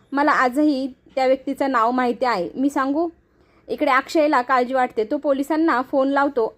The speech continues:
आणि पोलिसांकडे चौकशी करू लागतो. पोलिसां सांगतात,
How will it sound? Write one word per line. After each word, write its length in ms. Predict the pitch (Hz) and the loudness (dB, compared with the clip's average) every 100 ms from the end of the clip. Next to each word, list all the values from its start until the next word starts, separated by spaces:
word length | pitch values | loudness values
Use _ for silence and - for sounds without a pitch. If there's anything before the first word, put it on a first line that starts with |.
| - | -4
आणि 340 | 302 262 277 - _ _ | 0 0 -2 -6 _ _
पोलिसांकडे 580 | 302 302 311 302 320 294 | 0 0 2 2 2 0
चौकशी 440 | 285 277 294 277 | 2 0 0 -2
करू 200 | 277 269 | -2 0
लागतो. 400 | 269 262 - 190 - | 0 -2 -6 -8 -4
पोलिसां 540 | 254 269 285 277 269 | -2 0 0 0 -2
सांगतात, 440 | 254 277 302 285 | -2 0 2 0